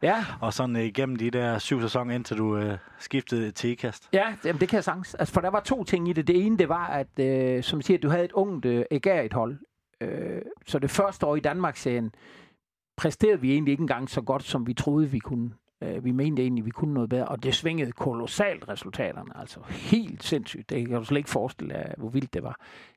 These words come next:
Speaker 1: Øh, men, men vi havde også sådan en ambition om, ja, jeg ville gerne spille en, en fodbold, som lignede noget, der var sådan total fodbold, altså.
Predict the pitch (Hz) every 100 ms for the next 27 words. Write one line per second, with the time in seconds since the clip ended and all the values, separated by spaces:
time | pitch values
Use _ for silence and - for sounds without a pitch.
0 | - 117 110 139 147 139 151 139 175 190
1 | 160 180 151 139 123 175 151 113 110 135
2 | 127 143 143 147 160 180 - 147 143 123
3 | 110 107 - 98 120 120 - 151 143 90
4 | - 117 123 143 190 202 131 107 113 127
5 | 107 98 101 127 110 123 - 123 107 -
6 | - - - - - 175